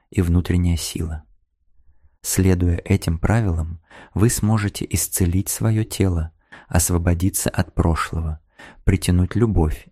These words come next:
и изобилие, построить гармоничные отношения и обрести внутренний мир.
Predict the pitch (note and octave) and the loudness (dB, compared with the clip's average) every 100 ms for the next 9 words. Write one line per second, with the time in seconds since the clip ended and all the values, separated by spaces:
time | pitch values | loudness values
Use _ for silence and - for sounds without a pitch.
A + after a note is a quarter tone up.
0 | - F2+ F#2 G#2+ G#2+ E2+ D#2+ D#2 D2+ - | -2 0 2 2 0 0 -2 -2 -6 -10
1 | _ - - - E2+ - - G2+ G2+ F#2+ | _ -20 -4 0 0 0 2 2 2 2
2 | F#2 E2+ E2 F2 - G#2 G#2 G2 G2 - | 4 4 2 -2 -2 -2 0 0 0 -2
3 | D#2+ D#2 D#2 D2+ - - - F2+ E2 D#2+ | -4 -4 -4 -6 -18 -20 0 2 4 2
4 | - - F#2+ G2+ E2+ E2+ - E2+ F2 E2+ | -2 -4 -4 0 0 0 -2 -2 0 0
5 | D#2 C#2 | -2 -4